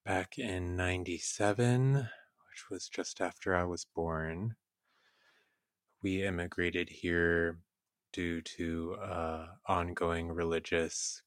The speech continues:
conflict that ended up erupting into war on the island of Ambon. My father came here to so-called White Rock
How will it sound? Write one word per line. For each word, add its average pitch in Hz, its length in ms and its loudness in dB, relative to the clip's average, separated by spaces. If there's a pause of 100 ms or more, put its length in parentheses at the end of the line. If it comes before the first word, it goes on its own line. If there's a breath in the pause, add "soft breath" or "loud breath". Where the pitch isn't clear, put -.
conflict 107 880 2
that 87 160 2
ended 85 320 0
up 80 200 2 (340)
erupting 87 560 -2
into 82 320 -8
war 104 560 4 (420 soft breath)
on 82 360 -2
the 78 140 -4
island 85 380 -4
of 85 80 -6
Ambon. 90 800 -2 (680)
My 98 120 2
father 95 380 4
came 90 260 -2
here 90 300 -2
to 85 340 -4
so-called 85 640 -2
White 85 240 0
Rock 82 520 -2